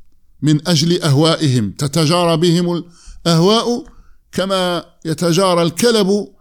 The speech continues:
بأصحابه، بصاحبه، فهم من أجل هواهم يقتلون الناس، سواء من أجل مذهبهم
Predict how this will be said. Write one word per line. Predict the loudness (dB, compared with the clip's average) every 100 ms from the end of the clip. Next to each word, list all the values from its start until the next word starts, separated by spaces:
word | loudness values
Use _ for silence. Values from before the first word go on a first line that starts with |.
| _ _
بأصحابه، | -2 -2 0 0 0 2 4 4 4 2 -4 0
بصاحبه، | 2 2 0 0 0 2 2 2 0 -4 -10 _ _ _ _ _ _
فهم | 0 2 2
من | 2 0
أجل | 0 0 0
هواهم | 2 2 2 2 0 -2 -14 _ _ _ _
يقتلون | -2 -2 0 2 4 4 4
الناس، | 2 2 2 0 -2 -4 _ _ _ _ _
سواء | -6 0 0 0 0
من | 0 0 0
أجل | 0 2 2 0 -6 _ _ _ _ -4
مذهبهم | -2 2 2 2 2 2 0